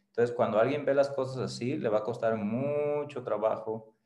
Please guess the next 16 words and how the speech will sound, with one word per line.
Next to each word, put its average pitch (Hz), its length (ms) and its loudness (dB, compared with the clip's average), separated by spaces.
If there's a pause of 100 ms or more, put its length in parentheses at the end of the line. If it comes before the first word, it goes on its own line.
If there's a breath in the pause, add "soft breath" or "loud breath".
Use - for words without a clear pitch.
(280)
de 101 180 0
verdad 95 680 2
enfocarse 101 840 -2
en 95 100 -6
la 90 160 -4
persona, 95 580 -8 (760)
porque 95 200 -4
no 107 200 2
ve 117 120 4
la 117 140 6
valía 104 560 2
real 95 400 2
en 98 80 0
el 90 140 -6
ser 101 180 -4
humano. 98 500 -2